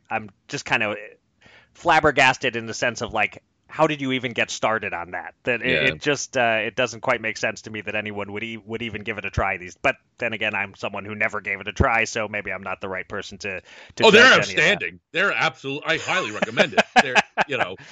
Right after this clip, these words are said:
Speaker 2: I fu-, I fir-, firmly plan on starting again once I hit, like, eighty, eighty-two years old, because what's
Speaker 1: Okay.
Speaker 2: the point? What's the difference, you know?
Speaker 1: Right. That's a good attitude. I, I
Speaker 2: You know?
Speaker 1: so I grew, both of my parents smoked when I was a kid, although my mom quit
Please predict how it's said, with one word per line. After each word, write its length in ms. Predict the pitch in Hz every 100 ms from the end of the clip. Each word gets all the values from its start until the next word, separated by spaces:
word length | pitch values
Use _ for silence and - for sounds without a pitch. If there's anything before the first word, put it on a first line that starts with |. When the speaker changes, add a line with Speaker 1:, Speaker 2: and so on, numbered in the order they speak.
| -
Speaker 2:
I 120 | 185 175
fu-, 340 | - 220 233 160
I 100 | 160
fir-, 280 | - 202 - -
firmly 360 | 214 254 175
plan 320 | 147 165 170 143
on 120 | 113
starting 400 | - 147 156 127
again 260 | 95 92
once 160 | 107 104
I 80 | 98
hit, 220 | 104 -
like, 120 | 98
eighty, 360 | 104 110 101 98
eighty-two 340 | 101 101 120
years 220 | 98 92
old, 220 | 113 98 87
because 160 | 90
what's 140 | 107 247
Speaker 1:
Okay. 180 | - 123
Speaker 2:
the 40 |
point? 100 | 98
What's 140 | 107 104
the 60 |
difference, 400 | 110 107 85 -
you 60 | 92
know? 80 | 127
Speaker 1:
Right. 220 | 101 - _ _
That's 180 | 143 147
a 40 | 143
good 160 | 123
attitude. 520 | 107 104 - 113 107 -
I, 100 | 160
I 240 | 165 202
Speaker 2:
You 140 | - -
know? 60 |
Speaker 1:
so 160 | - 202
I 180 | 185 233
grew, 240 | 202 190
both 340 | 156 202 233 202
of 80 |
my 120 | 170 135
parents 400 | 143 135 123 -
smoked 360 | 131 117 -
when 200 | 104 107
I 140 | 98 98
was 360 | 101 92 - -
a 40 | -
kid, 240 | 170 139
although 240 | 113 113
my 140 | 110 110
mom 360 | 123 143 139
quit 400 | 113 - 127 113